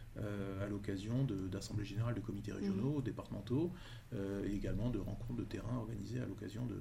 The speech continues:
Speaker 1: de tel ou tel sujet,
Speaker 2: D'accord.
Speaker 1: euh, pour, euh, pour présenter les actions de la fédération. Donc, et puis enfin, nos, les événements, bien sûr, qu'on
Speaker 2: Mhm.
Speaker 1: accueille, euh, on parlait du Gianni Open de France, c'est bien sûr un championnat de France, mais c'est aussi, euh, ça permet pendant vingt jours d'être au contact,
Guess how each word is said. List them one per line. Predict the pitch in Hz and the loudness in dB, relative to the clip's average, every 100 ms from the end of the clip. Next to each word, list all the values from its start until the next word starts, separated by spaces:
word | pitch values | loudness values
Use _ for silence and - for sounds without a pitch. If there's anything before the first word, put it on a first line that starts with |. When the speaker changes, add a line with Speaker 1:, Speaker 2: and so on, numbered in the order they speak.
| 101 | -4
Speaker 1:
de | 101 | -6
tel | - 104 | -4 -4
ou | |
tel | 95 101 | -4 -6
sujet, | - - 113 127 - - | -6 -6 -4 -4 -6 0
Speaker 2:
D'accord. | 226 214 185 | 2 4 2
Speaker 1:
euh, | 101 - | 0 0
pour, | 123 117 | 0 2
euh, | 98 95 95 | 0 -2 -2
pour | - | -4
présenter | - 98 95 120 | -4 -4 -2 0
les | 110 | 0
actions | 98 - | -2 -2
de | 117 | -4
la | |
fédération. | - 95 92 - 127 127 - - - - | -2 -4 -4 -4 -6 -6 -10 -14 -14 -6
Donc, | 104 107 - 113 | -2 -2 0 2
et | 110 | 2
puis | 113 113 110 | 2 2 2
enfin, | 92 117 127 | 0 2 2
nos, | 101 90 - 101 | 2 -2 -2 -4
les | 101 | -4
événements, | 101 95 131 - | -2 0 0 0
bien | - | -4
sûr, | - - | -2 -2
qu'on | 117 | 4
Speaker 2:
Mhm. | 110 | 6
Speaker 1:
accueille, | 339 117 107 95 - - - - - - | 6 4 2 -2 -4 -8 -10 -10 -6 -4
euh, | 98 95 - - - | -2 -2 -4 -4 -4
on | |
parlait | - 101 | -4 -2
du | 98 | -2
Gianni | 104 101 | -2 -2
Open | 101 98 | -2 -2
de | 98 | -2
France, | 95 135 139 - - | 0 -2 -2 -8 -10
c'est | - - 131 | -10 -6 -4
bien | 120 | -4
sûr | 107 - | -2 -2
un | 107 | -4
championnat | - 101 98 | -4 -6 -6
de | |
France, | - 143 175 - - - - | -2 -2 -2 -6 -8 -8 -4
mais | 120 | -2
c'est | 107 | 0
aussi, | 101 - 135 120 | 0 0 2 2
euh, | |
ça | 98 - | 0 -4
permet | - 95 120 | -2 0 0
pendant | 110 113 | 0 -2
vingt | 113 110 | -2 0
jours | 113 139 | 0 0
d'être | 110 101 | 0 -2
au | 107 | -4
contact, | 110 104 127 | -4 -2 -2